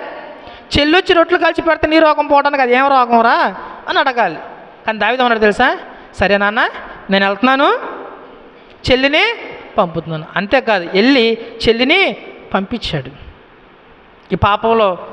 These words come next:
దావీదే మెయిన్ క్యారెక్టర్ అనమాట. వచ్చింది,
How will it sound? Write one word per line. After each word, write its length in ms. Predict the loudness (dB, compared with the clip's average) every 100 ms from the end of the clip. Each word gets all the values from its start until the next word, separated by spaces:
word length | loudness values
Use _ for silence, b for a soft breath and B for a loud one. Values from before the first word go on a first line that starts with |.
| -8
దావీదే 580 | -4 -2 0 0 0 -2 -8 -2
మెయిన్ 520 | 0 0 2 0 0
క్యారెక్టర్ 400 | 0 -2 -2 -2
అనమాట. 280 | -2 -4 -6 -14 -20 -20 -20 -20 -20 -20 -20 -18 -2
వచ్చింది, 520 | -2 0 0 2 0